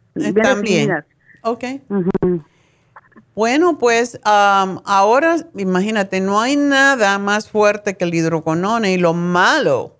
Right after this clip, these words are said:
Speaker 2: de eso es que, que lo puede a-, hacer adicto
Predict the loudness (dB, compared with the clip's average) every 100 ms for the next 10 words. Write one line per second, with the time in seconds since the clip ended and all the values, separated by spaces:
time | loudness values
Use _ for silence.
0 | _ _ _ -20 -6 -2 0 0 -4 -4
1 | -2 0 0 -2 -6 -6 -2 0 0 0
2 | -2 -6 _ _ _ _ _ _ _ _
3 | _ _ -4 0 0 0 -2 0 0 0
4 | -2 -2 -2 0 0 -4 -6 _ -2 -2
5 | -2 -10